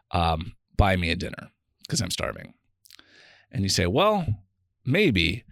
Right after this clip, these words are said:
but here's the dilemma. Uh, I, I could spend, so I only have ten dollars in my wallet,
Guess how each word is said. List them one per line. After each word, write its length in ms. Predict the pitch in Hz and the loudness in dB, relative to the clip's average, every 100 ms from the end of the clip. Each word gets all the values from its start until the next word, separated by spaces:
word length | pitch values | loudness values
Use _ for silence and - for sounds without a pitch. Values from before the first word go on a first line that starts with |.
| - - | -6 0
but 100 | 117 | 2
here's 220 | 208 156 | 2 2
the 100 | 143 | 2
dilemma. 640 | 120 120 143 98 67 - _ _ _ _ | 4 4 4 2 0 -6 _ _ _ _
Uh, 220 | 107 104 - 123 | 0 2 0 0
I, 140 | 131 120 | 2 2
I 100 | 117 | 0
could 480 | - - 233 220 165 | 2 2 4 2 0
spend, 480 | - 180 170 143 | 0 2 2 2
so 100 | - | 2
I 40 | 151 | 2
only 160 | 190 | 2
have 100 | 175 | 0
ten 140 | - 143 | 2 2
dollars 260 | 123 120 | 4 2
in 80 | 107 | 2
my 80 | 92 | 0
wallet, 320 | 85 98 - | 0 -2 -4